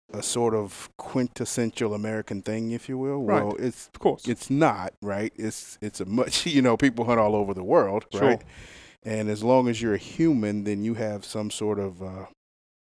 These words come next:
Speaker 1: you know, hunting is literally in your D N A,
Speaker 2: Right.
Speaker 1: right? And,
Speaker 2: I think
Speaker 1: um,
Speaker 2: that point about America, just, uh, apologize for cutting in, but
Speaker 1: No.
Speaker 2: that is an important point. I think that America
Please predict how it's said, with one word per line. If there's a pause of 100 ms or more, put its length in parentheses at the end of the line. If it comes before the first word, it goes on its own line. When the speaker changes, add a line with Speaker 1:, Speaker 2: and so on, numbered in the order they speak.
(140)
Speaker 1:
you
know,
hunting
is
literally
in
your
D
N
A, (300)
Speaker 2:
Right.
Speaker 1:
right? (100)
And,
Speaker 2:
I
think
Speaker 1:
um,
Speaker 2:
that
point
about
America,
just,
uh, (320)
apologize
for (160)
cutting
in,
but
Speaker 1:
No. (240)
Speaker 2:
that
is
an
important
point.
I
think
that (520)
America